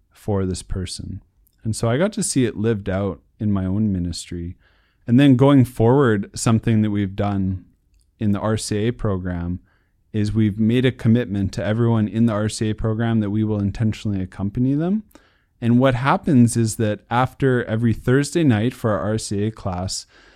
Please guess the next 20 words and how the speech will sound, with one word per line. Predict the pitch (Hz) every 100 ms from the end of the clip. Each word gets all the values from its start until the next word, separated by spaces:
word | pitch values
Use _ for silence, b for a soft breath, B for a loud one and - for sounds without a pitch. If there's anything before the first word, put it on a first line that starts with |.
| b -
we | 123
take | 123 196 135
notes | 117 123 127
upon | 127 117 113 110
what | 107
were | 110 107
some | - 104
of |
the | 101
key | - 110 98
insights | 92 104 - 98 95
that | 101 -
they've | 95 92
had. | 90 82 151 _ b b b b -
And | 117
then | 127
we | 131
send | 123 - 139 127
follow-up | 127 123 120 101
emails, | - 110 107 92 85 90 -